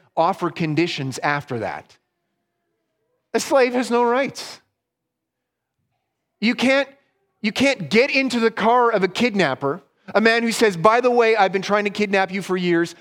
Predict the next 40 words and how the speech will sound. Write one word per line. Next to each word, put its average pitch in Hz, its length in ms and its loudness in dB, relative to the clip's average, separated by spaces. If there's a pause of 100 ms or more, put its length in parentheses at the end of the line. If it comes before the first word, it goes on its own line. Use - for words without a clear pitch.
(120)
My 202 140 2
goal 240 260 4
is 226 120 -2
to 214 100 -6
kill 202 280 0
you 190 140 2
and 170 100 2
I 165 40 2
wanna 170 200 0
ruin 170 240 -2
your 156 80 -2
family." 139 340 -4 (240)
You 226 140 0
don't 285 300 2
get 302 180 2
into 285 200 0
that 254 220 2
man's 240 280 0
car 277 320 4
and 226 120 -2
be 208 60 0
like, 208 320 0 (380)
"We're 165 180 0
getting 202 340 2
off 240 260 2
at 175 100 2
Fourth 196 320 0
and 214 140 0
Second." 185 520 0 (540)
You 254 140 2
ca-, 302 200 0
you 269 80 2
can't 285 360 0
do 302 220 4
that. 160 240 2
That's 196 160 0
so 277 380 2
foolish. - 840 -2 (560)
You 175 100 -4
cannot, 220 760 -2